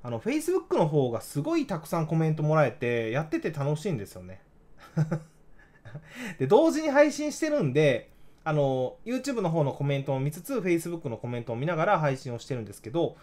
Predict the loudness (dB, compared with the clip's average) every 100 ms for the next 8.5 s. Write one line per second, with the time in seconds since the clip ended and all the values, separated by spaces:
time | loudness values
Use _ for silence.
0 | -20 -18 -6 -4 -4 -4 -4 -2 0 -2
1 | -2 -4 -4 -2 0 0 0 -2 -2 -6
2 | -10 0 4 4 2 0 2 2 2 4
3 | 2 0 -4 -4 -4 -4 0 0 -4 -12
4 | -20 -10 -4 -2 -2 -2 -4 -4 -4 -4
5 | -2 -2 -4 -2 -2 0 -2 -2 -2 0
6 | 2 4 4 2 0 0 0 -2 -2 -4
7 | -2 2 2 0 -4 -10 -8 -2 0 0
8 | -2 -4 0 0 0